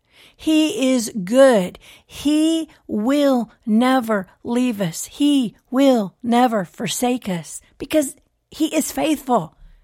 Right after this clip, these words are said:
He is good. That's who He is. That's everything that He's made up of.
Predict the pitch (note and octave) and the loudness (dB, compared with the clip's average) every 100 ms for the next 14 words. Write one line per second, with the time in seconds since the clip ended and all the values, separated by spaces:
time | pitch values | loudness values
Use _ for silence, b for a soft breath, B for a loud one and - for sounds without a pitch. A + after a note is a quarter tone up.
0 | _ _ _ E4 D4+ D4 A3+ C4+ D4+ - | _ _ _ -2 0 0 2 2 2 0
1 | - b b b C#4+ D#4+ - b _ E4+ | -8 b b b 0 0 -2 b _ 4
2 | E4 C4 D#4 - C#4+ C#4 F#3 - B B | 4 4 0 -2 0 0 0 -6 B B
3 | D4+ C#4 - - E4 E4 D4 C#4+ C#4+ B3 | -8 -8 -4 0 2 0 -2 0 2 2
4 | B3+ A#3 A#3+ B3+ A#3+ F#3 - - F3 - | 2 0 -2 -2 -2 -2 -6 -8 -8 -10
5 | - | -18